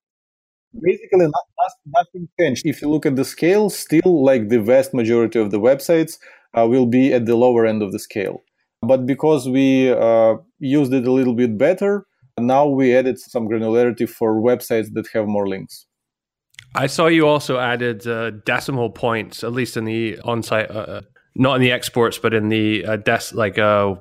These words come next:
Speaker 2: browser version of Ahrefs to, like, the lower end. So you're, like, D R four point two now and stuff. Was that done for the same reason then, I presume?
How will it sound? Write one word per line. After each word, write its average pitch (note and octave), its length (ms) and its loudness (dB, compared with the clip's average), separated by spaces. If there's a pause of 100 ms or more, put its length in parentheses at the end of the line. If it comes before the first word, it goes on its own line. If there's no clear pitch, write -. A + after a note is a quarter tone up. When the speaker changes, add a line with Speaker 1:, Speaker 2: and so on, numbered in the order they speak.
Speaker 2:
browser A2 380 0
version G2+ 360 -4
of G2 80 -4
Ahrefs G2+ 640 -4 (280)
to, G#2+ 240 -2
like, G#2 180 -4
the A2 100 0
lower G#2+ 300 2
end. G2 220 -4
So - 80 -16 (140)
you're, G#2 120 -4
like, G#2 320 -4
D G#2+ 160 0
R G2+ 160 2
four G#2+ 300 -2
point G2 340 -6
two A2 180 -4
now F#2 260 -6
and F#2 100 -8
stuff. - 340 -8 (640)
Was A2 140 0
that B2 180 0 (240)
done G#2+ 200 0
for A2+ 100 -8
the G#2 80 -2
same G#2 260 -2
reason A2 300 -2
then, B2 140 0
I A#2+ 40 -2
presume? B2 400 -6